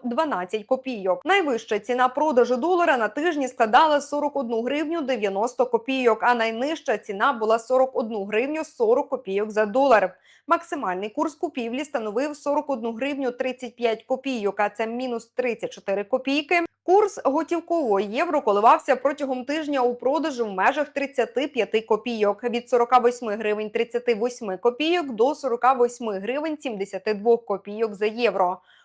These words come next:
У купівлі в межах сорока п'яти копійок – від сорока восьми гривень трьох копійок до сорока восьми гривень п'ятдесяти восьми копійок за євро.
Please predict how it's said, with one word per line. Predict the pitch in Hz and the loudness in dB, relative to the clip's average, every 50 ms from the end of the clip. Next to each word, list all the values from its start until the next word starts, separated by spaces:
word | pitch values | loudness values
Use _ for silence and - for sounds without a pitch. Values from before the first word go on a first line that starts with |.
| _ - | _ -4
У | 330 349 | -2 0
купівлі | - 359 - 262 262 277 285 311 330 330 | 0 -2 -2 -2 -4 -4 -4 -4 -4 -4
в | |
межах | 285 240 202 190 214 254 269 285 269 | -4 -4 -2 0 0 0 0 -2 -6
сорока | - - 220 190 180 - 202 220 | -4 -4 -4 -2 2 4 4 4
п'яти | 247 - 220 190 - 208 | 4 2 -2 -4 -4 -4
копійок – | 202 - 220 208 - 233 226 220 208 208 196 196 - - 220 | -4 -2 -4 -4 -2 -4 -4 0 2 2 2 0 -2 -8 -6
від | 233 262 254 254 | -6 -6 -6 -4
сорока | - 240 226 240 254 - 254 | -4 -2 -2 0 4 4 4
восьми | 247 254 285 277 - 254 208 190 | 4 4 2 -4 -6 -8 -8 -6
гривень | 202 202 196 190 180 185 185 | -6 -4 -6 -4 -6 -6 -8
трьох | - - 226 254 294 294 | -2 2 4 4 4 2
копійок | - 320 294 - 311 302 311 320 269 | -2 -6 -4 -2 -2 -2 -2 -4 -2
до | 247 214 254 302 | -2 0 0 0
сорока | 285 - 294 262 254 254 247 254 | -2 -4 -4 -2 2 4 4 4
восьми | 247 277 269 269 - 240 226 247 254 | 4 0 -4 -6 -8 -6 -4 -4 -2
гривень | 262 269 277 269 269 277 269 | -2 -2 -2 -4 -4 -6 -6
п'ятдесяти | 262 - 226 202 196 202 - 202 - - 233 262 | -6 -6 -6 -6 -6 -8 -10 -8 -6 -6 -4 -2
восьми | 247 262 262 262 - 214 185 208 | -2 -2 -4 -4 -6 -10 -10 -4
копійок | - - 269 262 - 202 196 196 196 190 196 | 0 0 0 0 0 -4 -4 -4 -4 -4 -2
за | 208 214 | -2 -2
євро. | 214 208 226 208 185 175 190 180 165 - | -2 -2 -2 -2 0 2 2 2 2 0